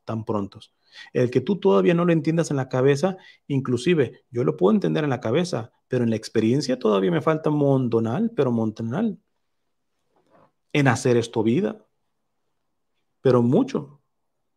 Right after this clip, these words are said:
Pero bueno, gracias a Dios me, me, me, me cabe en la cabeza esto, ¿eh?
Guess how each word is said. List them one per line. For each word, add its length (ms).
Pero 120
bueno, 180
gracias 320
a 80
Dios 560
me, 320
me, 200
me, 220
me 160
cabe 540
en 120
la 100
cabeza 460
esto, 340
¿eh? 60